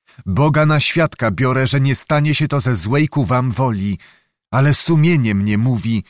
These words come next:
iżbym na oczywistą zgubę ludzi moich nie wystawiał, boć to krew droga i przyda się jeszcze Rzeczypospolitej”. Książę zamilkł, a po chwili zwrócił się ku swoim pułkownikom.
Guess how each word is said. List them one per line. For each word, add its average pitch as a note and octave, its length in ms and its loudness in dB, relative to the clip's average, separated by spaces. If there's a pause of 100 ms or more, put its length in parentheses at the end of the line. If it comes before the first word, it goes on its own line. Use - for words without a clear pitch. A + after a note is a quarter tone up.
(260)
iżbym C#3+ 440 0
na C#3+ 120 0
oczywistą C#3+ 720 -2
zgubę G#2+ 420 -2
ludzi A#2 320 -2
moich B2 340 -2
nie B2+ 120 -2
wystawiał, G#2+ 600 -2
boć - 280 -4
to C#3+ 140 -4
krew - 280 -4
droga F#2+ 540 -2 (240)
i D3 120 0
przyda B2+ 380 0
się G#2+ 160 -4
jeszcze G#2+ 360 -4
Rzeczypospolitej”. G2+ 1120 -4 (1300)
Książę G#2 440 -2
zamilkł, B2 640 -2 (320)
a G#2 100 -4
po A2+ 100 -4
chwili B2 340 -2
zwrócił G#2 460 -2
się G#2+ 160 -4
ku A2+ 140 -6
swoim A2+ 460 -4
pułkownikom. G2 840 -4